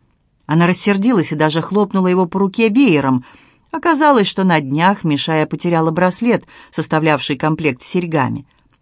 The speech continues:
и все еще была раздосадована пропажей. Я никогда не причислял себя к особенным умникам, в отличие от моего друга Орлина. Но даже мне хватало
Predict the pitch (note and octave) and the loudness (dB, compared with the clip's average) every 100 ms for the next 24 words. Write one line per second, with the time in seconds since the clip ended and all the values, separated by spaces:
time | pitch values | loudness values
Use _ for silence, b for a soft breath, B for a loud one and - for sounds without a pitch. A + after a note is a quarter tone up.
0 | _ G#2 G#2+ C#3+ A3 C4+ C4+ A#3+ A3+ A#3+ | _ -12 -6 0 0 2 0 2 2 2
1 | A#3+ A3+ A3 D#3 D#3+ D#3+ D#3+ C3+ C#3+ B2+ | 0 -2 -2 -2 0 0 -2 -2 -6 -8
2 | A2 G2+ - - _ _ _ _ _ _ | -10 -10 -14 -20 _ _ _ _ _ _
3 | _ _ - B2+ D3+ D3+ C#3+ - F3+ G3+ | _ _ -12 -6 0 2 0 -2 -2 -2
4 | F#3+ E3 C3+ C3 B2+ B2 B2+ C3 - C#3+ | -2 -4 -4 0 0 -2 -8 -8 -4 -4
5 | B2 C3+ A#2 A#2+ C#3+ - C3 C3+ C3+ B2+ | -4 -6 -8 -6 -6 -4 -2 0 0 0
6 | G3 A#3 F3 C3+ C#3 B2+ b b b b | 2 2 2 0 -2 -4 b b b b
7 | - D#3 G#3+ G3+ G3 F3 - D#3 D#3+ D#3+ | -6 -4 -2 -2 0 0 -2 -4 -4 -2
8 | F#3 E3+ B2+ D3 F#3 E3+ E3 E3+ B B | -2 -4 -4 -2 0 2 0 -2 B B
9 | B _ F3 F3+ G3 G3 A2+ - _ _ | B _ -2 2 2 2 -2 -6 _ _
10 | _ _ _ _ _ - C3 B2+ C#3 C3+ | _ _ _ _ _ -14 -12 -6 -4 -2
11 | D3 D#3+ D#3+ E3 C3 - C3 C3 D3 C3 | 0 0 2 0 -2 -4 -8 -6 -6 -4
12 | B2 | -4